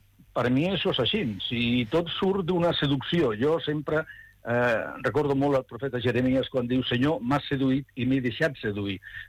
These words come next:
Jo, a partir d'aquella edat que era jove, que dic, bueno, d'alguna manera em vaig deixar seduir, i sí, tota la meva vida ha anat a, al voltant d'això, no? I, i de dir que sí sempre i a disposició del Senyor, i la veritat és que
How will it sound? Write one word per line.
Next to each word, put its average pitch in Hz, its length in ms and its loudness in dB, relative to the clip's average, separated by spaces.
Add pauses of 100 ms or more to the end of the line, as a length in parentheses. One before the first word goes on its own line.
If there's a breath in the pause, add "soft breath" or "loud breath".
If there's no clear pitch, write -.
(140)
Jo, 135 320 2
a 127 140 -2
partir 131 260 -2
d'aquella 131 380 0
edat 143 180 -2
que - 140 -16
era 127 120 -2
jove, 139 360 0
que 120 80 -8
dic, 131 180 -4 (340 loud breath)
bueno, 165 280 0
d'alguna 135 300 2
manera 143 220 2
em 127 100 -4
vaig 143 220 -2
deixar 127 360 -4
seduir, 147 420 -4 (320 loud breath)
i 143 140 -4
sí, 196 320 -2
tota 135 220 0
la 139 80 2
meva 143 220 2
vida 139 300 2
ha 113 760 -2
anat 127 320 0
a, 113 480 0
al 113 100 2
voltant 107 400 0
d'això, 127 400 2
no? 143 240 -2
I, 117 160 -2 (260)
i 107 60 -2
de 110 140 0
dir 117 120 2
que 123 140 -2
sí 120 140 -2
sempre 180 440 0
i 196 80 2
a 151 40 2
disposició 110 680 -2 (300 loud breath)
del 110 140 -4
Senyor, 135 360 2
i 104 80 -2
la 107 60 2
veritat 110 360 -2
és 143 140 -4
que 160 180 0